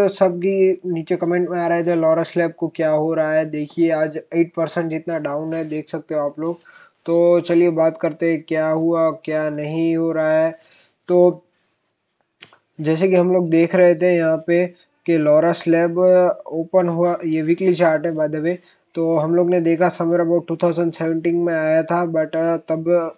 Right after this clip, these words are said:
थोड़ा सा यहाँ पे हम लोग देखते हैं तो down trend में ही था, कुछ ज़्यादा momentum नहीं था। But after two thousand twenty कोरोना के बाद इसने, कोरोना में हमको सबको पता है कि labs जो थी, जो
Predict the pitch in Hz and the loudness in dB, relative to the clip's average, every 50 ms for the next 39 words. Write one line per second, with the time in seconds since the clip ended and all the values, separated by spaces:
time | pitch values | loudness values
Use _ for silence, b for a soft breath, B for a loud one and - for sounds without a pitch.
0 | _ - - - 170 175 175 175 170 - - 180 175 170 160 160 160 156 165 165 | _ -12 -4 -2 0 2 2 0 0 0 0 0 0 0 -2 -2 -4 -4 -4 -6
1 | 160 160 165 165 160 151 156 160 160 156 _ - 170 170 165 175 170 160 151 147 | -4 -4 -4 -6 -6 -6 -6 -8 -8 -6 _ -4 -4 -4 -2 -4 -4 -4 -4 -4
2 | 151 165 165 160 - 165 170 170 170 170 170 170 170 165 165 - 170 170 170 - | -4 -4 -4 -6 -4 -4 -2 -2 -2 0 0 0 0 0 0 -2 -4 -4 -4 -4
3 | - 185 180 - - 196 190 185 185 - _ _ - 160 160 175 165 165 165 170 | -6 -6 -6 -4 -2 0 0 0 -2 -6 _ _ -2 0 0 2 0 0 0 -2
4 | 180 190 185 175 190 185 175 175 170 165 156 175 175 190 b b b b b b | -2 -2 0 0 0 2 2 0 -2 -2 -4 -4 -6 -6 b b b b b b
5 | b b b - 170 190 208 202 208 - 208 208 - - 180 185 - - - 196 | b b b 2 4 4 4 4 2 -2 -4 -4 -2 0 -2 -2 -2 -4 -8 -10
6 | 185 185 202 190 190 196 196 180 190 190 185 175 175 175 175 175 180 180 190 180 | -6 -6 -4 0 2 4 4 4 2 -2 -2 -2 -2 0 0 -2 -2 0 0 -2
7 | 180 - 185 180 180 190 190 185 185 175 175 180 175 180 180 180 175 175 175 156 | 0 0 0 0 2 2 2 2 0 0 0 0 0 0 0 0 0 0 0 -2
8 | - - 175 185 185 185 185 180 170 - _ _ _ _ _ - 165 160 160 165 | -2 -4 -4 -2 0 0 0 -2 -4 -6 _ _ _ _ _ -6 -4 -2 0 0
9 | 165 170 175 175 180 170 156 165 165 170 170 - - 175 170 - 185 175 175 170 | 0 0 2 2 0 0 0 -2 -2 -2 -2 -2 -2 -4 -2 0 0 2 2 2
10 | 170 180 175 180 175 170 175 175 165 151 147 151 160 170 165 156 151 151 - - | 4 4 4 4 4 4 2 0 0 2 4 6 6 6 4 2 -4 -6 0 2
11 | 180 175 165 175 - 190 190 185 180 180 180 B B B B B B B - 156 | 4 4 2 2 0 -2 0 0 -2 -4 -6 B B B B B B B -2 2
12 | 165 170 175 175 175 175 | 4 4 6 6 4 4